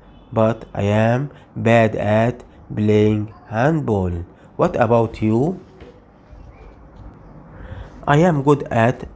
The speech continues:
playing squash, but I am bad at playing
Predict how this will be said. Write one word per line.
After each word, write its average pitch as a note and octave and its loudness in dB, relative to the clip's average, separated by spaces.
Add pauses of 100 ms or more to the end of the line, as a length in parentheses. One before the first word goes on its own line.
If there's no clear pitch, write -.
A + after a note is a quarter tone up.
playing A2 4
squash, C#3+ -2 (380)
but G#2 -2 (180)
I G2+ 2
am G#2 2
bad G#2 2
at G#2 -2
playing G#2 0